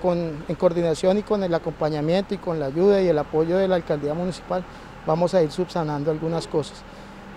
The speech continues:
Próximamente vamos a intervenir la calle Novena entre carreras Octava y Novena del barrio Las Brisas. Vamos a cambiar toda esta red de alcantarillado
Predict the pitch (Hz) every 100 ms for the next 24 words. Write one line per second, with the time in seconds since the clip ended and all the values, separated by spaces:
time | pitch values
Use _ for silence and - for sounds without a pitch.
0 | - 196 220 220 202 185 202 208 214 214
1 | - 202 170 165 185 214 208 220 185 180
2 | 190 180 196 208 175 175 196 208 - 190
3 | - 180 165 160 165 190 196 156 - 170
4 | 190 190 165 185 220 190 165 151 170 180
5 | 147 180 208 196 160 160 190 180 156 156
6 | - 202 208 214 208 214 208 208 208 208
7 | 196 196 170 170 180